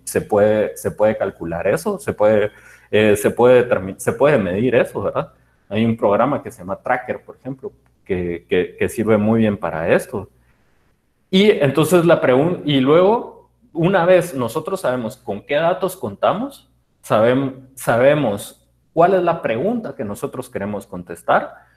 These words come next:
entonces podemos saber así cuál es el modelo que nosotros queremos implementar. En el caso del péndulo, pues es bastante sencillo,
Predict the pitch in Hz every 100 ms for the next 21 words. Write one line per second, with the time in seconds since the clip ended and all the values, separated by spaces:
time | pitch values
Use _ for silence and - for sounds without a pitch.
0 | _ _ - 123 127 147 143 190 190 -
1 | - _ - 123 113 151 196 180 107 123
2 | 156 131 - 175 220 - _ _ - 151
3 | 147 147 165 127 101 104 135 170 131 98
4 | - - - - 90 92 92 92 82 80
5 | 73 73 - _ _ _ _ _ _ _
6 | 107 131 143 113 139 139 185 147 - 175
7 | 226 196 - 107 113 104 104 - 113 113
8 | 120 107 92 143 214 156